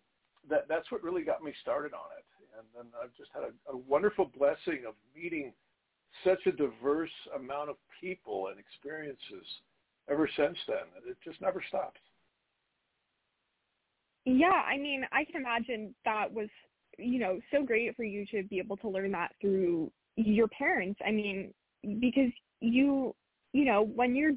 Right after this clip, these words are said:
Speaker 2: dealing with anything supernatural or in the paranormal or kind of out of the ordinary, it can really be hard for other people to understand. So when you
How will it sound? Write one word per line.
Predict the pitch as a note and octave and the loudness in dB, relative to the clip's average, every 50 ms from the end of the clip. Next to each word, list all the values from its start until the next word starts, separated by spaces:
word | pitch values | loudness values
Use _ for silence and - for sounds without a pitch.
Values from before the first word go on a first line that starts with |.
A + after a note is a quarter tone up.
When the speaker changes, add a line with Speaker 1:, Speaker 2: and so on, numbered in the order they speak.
| - | 2
Speaker 2:
dealing | - A3 A3+ A#3+ A#3+ A#3 A#3 A3 | 0 2 4 4 4 4 2 2
with | G#3+ G3 G#3 G#3 - - | 2 2 0 0 0 -2
anything | G#3 G3 F#3+ G#3 - G3 G3+ G3+ - | 0 0 0 0 -2 -2 -2 -2 -2
supernatural | - G3 - F#3+ F#3 - F3+ F3+ - - G3 F#3+ F#3+ | -4 -6 -4 -4 -2 -2 -2 -4 -2 -2 -2 0 0
or | F3+ F#3 | 0 -2
in | G3 G3+ | 0 0
the | G3+ G3 | -2 -2
paranormal | - G#3+ F#3+ F#3 F#3+ F3+ F3+ F#3 F#3 | -2 -2 -2 -2 -2 -4 -2 -2 -2
or | F#3 F#3 F#3 F3+ F#3+ - | -2 0 0 -2 -2 0
kind | - G#3+ G#3 | 2 2 2
of | G#3 G#3 - | 2 2 4
out | G3 F#3+ G3 | 2 2 2
of | G3 G3 | 0 -4
the | G3 F#3+ - | -6 -6 -2
ordinary, | - G3+ G#3 G#3 G3 F3+ E3 D3 F3 G#3 - - - - - - - - | 0 0 0 0 0 -4 -4 -4 -6 -8 -8 -12 -20 -18 -18 -12 -4 -2
it | A#3+ | 2
can | A#3 D4 D4 C#4 B3 | 4 4 6 6 4
really | B3 C#4+ C#4+ D4 C#4 | 4 4 4 4 2
be | A3 A3 G#3+ G#3+ - | 2 2 0 -2 0
hard | - A#3+ G#3+ A3 A3 G#3+ G#3+ G#3 G#3 - _ _ _ _ _ _ _ _ _ _ _ _ - | 4 4 6 6 6 4 2 2 0 -6 _ _ _ _ _ _ _ _ _ _ _ _ -6
for | A3+ A3 G#3 G3+ G3 F#3+ F#3 F3+ F3+ - - - | -2 0 2 2 2 2 0 -2 -4 -4 -4 -4
other | G#3+ G#3+ G#3 G3+ | -4 -2 -2 -4
people | - A#3+ A3+ - A3 G#3 | -6 -6 -8 -6 -8 -6
to | - A#3 | -4 -4
understand. | F3 G3+ F#3+ F#3 - - G#3 A3 G#3 F#3+ G3 - | -4 -4 -6 -8 -6 -2 0 2 2 2 0 -2
So | - G3+ | -2 -2
when | G#3 G#3 | -2 -2
you | A3 A3+ | -2 -4